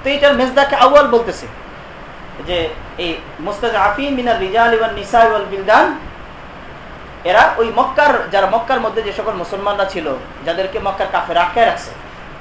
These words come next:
তো এরা, এরা হলো মেজদাকে আউয়াল। আল্লাযীনা হাবাসাহুমুল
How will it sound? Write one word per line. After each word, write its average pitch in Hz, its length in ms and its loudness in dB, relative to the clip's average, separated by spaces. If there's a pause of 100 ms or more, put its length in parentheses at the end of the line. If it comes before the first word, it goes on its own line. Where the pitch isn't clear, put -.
(720)
তো 240 120 -6
এরা, 208 300 6
এরা 202 120 2
হলো 220 180 2
মেজদাকে 208 400 -2
আউয়াল। 160 280 0 (560)
আল্লাযীনা 202 540 -2
হাবাসাহুমুল 233 720 2